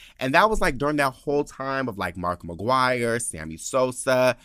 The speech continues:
You know, Tony Gwynn was really that girl in San Diego. Like, he was really, shout out, not shout out to Tony Gwynn, bitch. It's rest in peace to Tony Gwynn.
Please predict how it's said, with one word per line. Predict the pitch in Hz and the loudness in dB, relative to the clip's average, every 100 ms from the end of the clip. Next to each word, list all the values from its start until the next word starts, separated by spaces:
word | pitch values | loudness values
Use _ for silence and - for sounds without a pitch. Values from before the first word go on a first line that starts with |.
| - - | -20 -18
You | - 123 | -2 2
know, | 131 113 | 2 2
Tony | - 143 139 | 0 -2 -2
Gwynn | 110 104 131 135 | -4 -2 -2 -2
was | 120 95 | -4 -4
really | 101 123 | -4 -2
that | 123 117 85 | 0 -2 -4
girl | 92 123 127 | 0 2 4
in | 113 | 2
San | - 123 | -4 -4
Diego. | 120 110 | -2 -2
Like, | 104 | -2
he | 139 | -4
was | 180 104 | -8 -8
really, | 87 110 104 101 | -2 0 0 -4
shout | - 127 | -2 0
out, | 117 - - - | 0 -2 -12 -10
not | - 120 | -6 -4
shout | - 82 | -4 -4
out | 78 76 | -4 -8
to | 80 73 | -10 -10
Tony | - 80 | -10 -10
Gwynn, | 78 78 76 | -10 -10 -10
bitch. | 67 87 - | -10 -12 -10
It's | 92 - | -12 -12
rest | 78 82 - | -10 -10 -10
in | 78 | -12
peace | - 87 - | -10 -10 -12
to | 69 | -14
Tony | - 76 | -10 -10
Gwynn. | 69 73 69 | -10 -12 -12